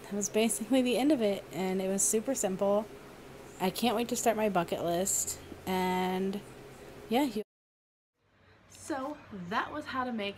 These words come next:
the bucket list bucket. Super easy, super simple. I cannot wait to use it and get started on our bucket list.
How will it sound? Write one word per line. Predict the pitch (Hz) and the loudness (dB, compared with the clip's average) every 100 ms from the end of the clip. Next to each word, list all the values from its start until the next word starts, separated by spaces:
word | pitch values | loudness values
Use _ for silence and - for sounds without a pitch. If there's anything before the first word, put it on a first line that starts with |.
| - | -8
the | 196 190 202 202 185 | -6 -6 -8 -8 -6
bucket | 226 294 294 247 | -6 -6 -10 -10
list | 226 - - - - - - 185 | -10 -10 -14 -18 -18 -18 -16 -6
bucket. | 175 170 180 208 - - - - - - | -6 -4 -8 -10 -12 -20 -20 -20 -20 -20
Super | - - 202 240 | -12 -6 -4 -4
easy, | 220 226 240 240 269 - | -4 -6 -6 -8 -10 -16
super | - - 220 277 | -16 -6 -6 -6
simple. | 269 202 190 196 190 202 - - - - | -8 -8 -4 -4 -6 -8 -16 -20 -20 -12
I | 196 | -10
cannot | - 233 247 | -6 -2 -2
wait | 247 254 | -2 -4
to | 269 | -4
use | 233 214 214 | -4 -4 -6
it | - | -6
and | 214 | -4
get | 202 | -4
started | - - 196 196 185 | -8 -8 -6 -6 -4
on | 196 196 | -4 -4
our | - 202 190 - | -4 -4 -4 -4
bucket | 269 269 269 | -6 -4 -4
list. | 262 269 262 - | -4 -4 -8 -16